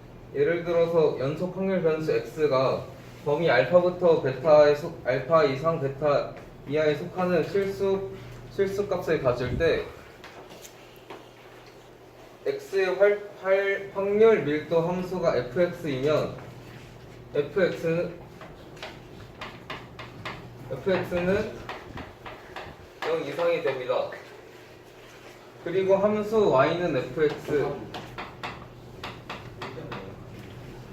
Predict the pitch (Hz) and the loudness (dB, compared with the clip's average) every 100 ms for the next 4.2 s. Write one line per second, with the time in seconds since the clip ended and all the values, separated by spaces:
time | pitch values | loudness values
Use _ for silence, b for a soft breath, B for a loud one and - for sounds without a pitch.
0 | - - - 175 165 156 180 190 170 156 | -18 -18 -6 -2 0 2 2 2 0 0
1 | - 156 175 180 147 160 147 - - - | 2 0 -2 2 4 6 6 4 -8 -14
2 | - - - - 147 - 196 185 190 185 | -14 -12 -12 -6 -6 -2 -2 -2 -2 2
3 | 196 208 202 160 160 160 - - 160 156 | 6 6 4 -2 -2 -2 -4 2 2 2
4 | 156 | -2